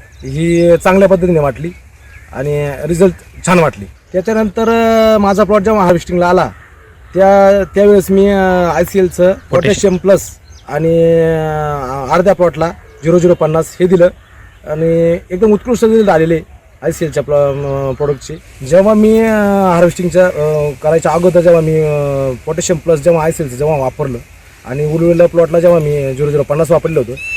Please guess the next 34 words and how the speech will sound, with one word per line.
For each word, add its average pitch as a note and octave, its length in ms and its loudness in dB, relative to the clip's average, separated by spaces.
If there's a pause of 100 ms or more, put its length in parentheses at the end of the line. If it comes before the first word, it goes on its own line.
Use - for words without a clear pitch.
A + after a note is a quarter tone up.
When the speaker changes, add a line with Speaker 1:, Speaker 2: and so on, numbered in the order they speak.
(320)
Speaker 1:
तर D#3+ 60 -4 (100)
त्या A#3 100 2
तुलनेत, G3+ 520 0
अ, F#3+ 640 4 (360)
जिथं F#3 200 -2
पोटॅशियम G3 400 -2
प्लस F3 180 0
जे E3+ 220 2
वापरलं F3 340 0
ना D#3+ 160 -4
आयसीएलचं, D#3+ 420 -4 (600)
तिथं G3 240 -4
मला, G3 320 4
अ, F3+ 720 0 (160)
फळांची F3 400 0
स-, F3+ 120 -6
म, D3+ 680 -4
जी C#3+ 80 -10
वजन D#3+ 260 2
होतं C#3+ 200 2 (680)
ते F#3 440 4
चांगल्या F#3+ 320 0
पद्धतीने, E3+ 440 2
अ, D3 840 -10
जाणवलं. D#3+ 400 2 (360)
तिथं F3+ 160 -4
माझा F#3+ 260 2 (160)
अर्धा F3 200 0
ते F#3 160 2
एक F3+ 80 0
किलोचा F3+ 220 -2
फायदा D#3 300 2
जाणवला C#3 320 0
मला C3 180 -4